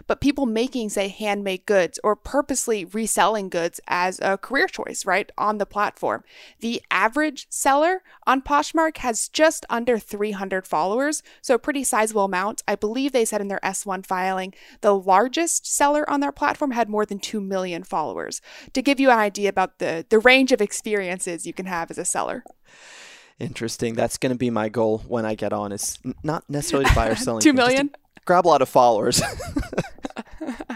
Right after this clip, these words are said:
Speaker 1: And when you look at this business, I, I think one of the numbers that stood out to me the most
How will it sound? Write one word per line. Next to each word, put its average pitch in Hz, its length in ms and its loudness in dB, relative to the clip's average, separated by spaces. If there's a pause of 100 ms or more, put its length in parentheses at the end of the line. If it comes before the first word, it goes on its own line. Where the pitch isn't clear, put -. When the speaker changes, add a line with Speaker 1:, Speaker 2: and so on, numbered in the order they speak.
(1120)
Speaker 1:
And 294 160 4
when 370 100 2
you 359 120 2
look 302 240 0
at 508 100 -2
this 294 200 0
business, 190 520 -2
I, - 300 -2
I 214 60 -2
think 311 240 -2
one 240 140 2
of 214 60 -2
the 196 40 -4
numbers 190 300 -2
that 185 160 -4
stood - 300 -2
out 185 220 0
to - 100 -10
me 196 120 -8
the 175 160 -8
most 175 520 -4